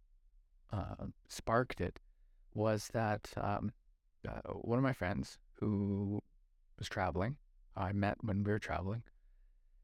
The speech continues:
she had messaged me and we were kinda just chatting back and forth, and they live in a, another province here in Canada. They're actually from another country and they've immigrated to Canada, which is cool.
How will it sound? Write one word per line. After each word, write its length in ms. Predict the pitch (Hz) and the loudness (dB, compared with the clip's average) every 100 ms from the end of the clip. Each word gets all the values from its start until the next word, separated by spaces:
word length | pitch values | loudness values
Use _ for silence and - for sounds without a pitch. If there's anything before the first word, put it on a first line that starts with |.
| - - | -18 -4
she 180 | 117 | 2
had 120 | 110 110 | 2 4
messaged 480 | 98 98 104 95 | 4 4 0 0
me 200 | 92 101 | 2 2
and 260 | 143 107 101 | 2 2 0
we 60 | 113 | -2
were 60 | 110 | -2
kinda 240 | 113 110 | 0 2
just 220 | 113 107 | 0 -4
chatting 420 | - 101 95 110 - - | -2 0 0 0 -2 -6
back 240 | 95 - | -6 -4
and 100 | 107 | -4
forth, 320 | - 98 131 - - _ _ | 0 0 0 -6 -20 _ _
and 460 | - 107 107 104 95 - - | -2 0 2 0 -2 -6 2
they 140 | 113 | 4
live 200 | 113 113 | 4 2
in 100 | 107 | 2
a, 200 | 104 98 - - - | 0 -2 -10 -10 0
another 180 | 104 | 0
province 480 | 101 110 95 110 104 | 2 2 2 2 -2
here 160 | 110 107 | -2 0
in 80 | 110 | 0
Canada. 440 | - 101 98 117 | -2 -4 0 0
They're 100 | 113 | 2
actually 280 | 110 104 92 - | 0 0 -2 -4
from 320 | - 98 85 - - - - - | -2 0 0 -4 -16 -20 -20 0
another 240 | 95 90 | 2 2
country 460 | - 107 110 95 139 | 0 0 2 2 2
and 200 | 120 92 - - | 2 0 -6 -8
they've 180 | - - - - - | -8 -8 -16 -20 -2
immigrated 480 | 120 104 98 98 92 | 0 2 2 0 0
to 180 | 139 131 | 2 2
Canada, 340 | 90 92 107 | 0 2 2
which 220 | 120 - | 0 -2
is 100 | - | -6
cool. 280 | - 107 | -2 -2